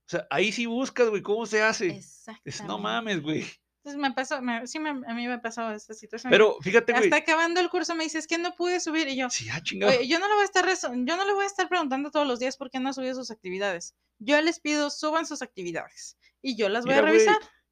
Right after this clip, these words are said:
Speaker 1: y a lo mejor tiene problemas ahí en la casa, alguien enfermo, la chingada, y se entiende, güey, se entiende,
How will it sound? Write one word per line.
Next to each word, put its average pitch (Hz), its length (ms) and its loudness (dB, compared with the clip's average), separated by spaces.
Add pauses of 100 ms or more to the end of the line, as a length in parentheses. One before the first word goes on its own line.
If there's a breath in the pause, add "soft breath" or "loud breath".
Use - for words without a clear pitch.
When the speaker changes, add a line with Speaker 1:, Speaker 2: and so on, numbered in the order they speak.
Speaker 1:
y 165 120 4
a 170 60 8
lo 165 100 6
mejor 156 260 0
tiene 214 180 -6
problemas 190 520 -2
ahí 180 140 -2
en 180 60 -6
la 185 80 -6
casa, 180 480 0 (220)
alguien 165 320 -4
enfermo, 165 400 0
la 175 80 -2
chingada, 165 440 -2 (600)
y 131 140 -2
se 143 100 -2
entiende, 160 400 2
güey, 156 160 2
se 143 80 -6
entiende, 160 500 0